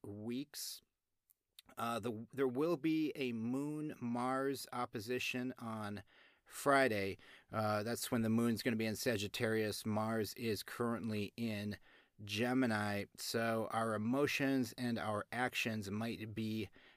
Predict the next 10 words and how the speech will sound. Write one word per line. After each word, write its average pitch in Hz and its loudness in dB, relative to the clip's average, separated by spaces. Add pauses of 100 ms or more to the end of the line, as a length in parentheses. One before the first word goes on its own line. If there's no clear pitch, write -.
(140)
at 110 -2 (120)
odds. 107 2
So - 0
that 120 2
could 117 -4
be 117 2
a 104 0
factor 107 0
as 104 -6
well. 117 0